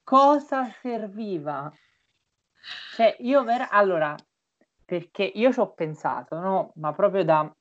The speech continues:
a parte che sono d'accordissimo con Bea, cioè nel senso tutto quanto, ma io proprio ci ho pensato da,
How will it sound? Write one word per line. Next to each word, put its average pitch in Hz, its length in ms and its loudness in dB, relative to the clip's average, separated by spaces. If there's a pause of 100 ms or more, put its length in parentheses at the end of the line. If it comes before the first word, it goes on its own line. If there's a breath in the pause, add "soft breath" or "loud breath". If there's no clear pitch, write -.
(580)
a 156 100 0
parte 196 300 0
che 214 80 -6
sono 170 220 -6
d'accordissimo 165 760 -4
con 156 180 -4
Bea, 139 220 -8
cioè 131 100 -14
nel 131 140 -12
senso 147 260 -10
tutto 147 320 -6
quanto, 131 380 -8 (480 soft breath)
ma - 120 4
io 185 80 6
proprio 214 240 2
ci 175 100 -2
ho 185 100 2
pensato 180 640 2
da, 147 300 2